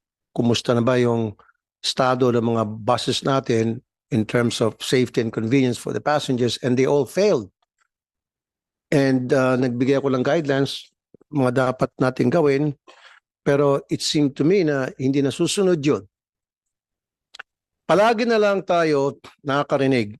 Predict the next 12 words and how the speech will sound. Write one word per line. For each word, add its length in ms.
palagi 400
to, 160
na 400
ang 240
bus 560
nakadisgrasya 880
o 80
nadisgrasya 720
dahil 320
nawala 400
ng 240
brake. 320